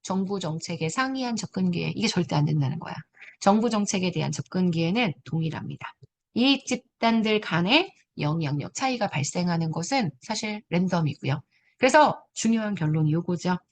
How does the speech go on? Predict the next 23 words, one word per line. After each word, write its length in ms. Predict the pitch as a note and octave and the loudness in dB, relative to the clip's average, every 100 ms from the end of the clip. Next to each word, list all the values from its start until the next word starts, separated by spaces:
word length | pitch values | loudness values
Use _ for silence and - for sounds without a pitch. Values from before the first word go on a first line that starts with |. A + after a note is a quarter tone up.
| _ - | _ -2
이익 240 | A3+ A3+ | 0 0
집단들 500 | - - F#3 F3+ E3 | -6 -2 0 0 0
사이에 640 | E3 A3+ G#3 F3+ G3+ C#3+ | -4 -4 -2 0 0 0
영향력 520 | C#3+ D#3+ F3+ F3+ E3+ | 0 -2 -2 -2 -4
차이가 320 | - A3+ A3 F#3+ | -6 -6 -4 -2
있는 280 | D#3 F3 | -2 -2
것처럼 320 | E3+ - E3 D3 | -2 -4 -4 -2
보입니다. 720 | D3+ F3 E3 D3+ F#3 B3 C#4+ - - - - | -2 0 0 0 2 2 0 -6 -20 -12 -4
하지만 240 | C4 C#4 | 0 0
정부의 420 | A#3+ G3 G3 G#3 | 0 -2 0 -2
정책 340 | G3 E3+ F3 G3+ | -2 -4 -4 -6
과정에 460 | F#3+ F#3 F3+ E3+ | -4 -2 -2 -2
대해서 340 | E3 D3+ D#3 G3 | 0 -2 0 0
우리는 280 | D#3+ E3 E3+ | 0 0 -2
동일한 420 | F3 F#3+ G3 F#3+ | 0 0 0 0
접근 320 | D#3+ - F3+ | -2 -2 -2
기회를 280 | E3 D#3+ D#3+ | 0 -2 -2
가지고 320 | D3 C#3+ E3 | -4 -4 -4
있기 180 | D3+ D#3 | -4 -4
때문에 480 | D3+ C#3+ G#3+ G3 C3 _ _ | 0 2 2 0 -2 _ _
결국 320 | - C#3+ C#3+ | -4 -2 -2
전체적으로 680 | C3+ C#3+ D3 F#3 D#3 B2+ C3+ | -2 -2 0 0 -2 -2 -4
권력은 500 | C3+ C#3 C#3 C3+ C#4 | -4 -4 -2 0 0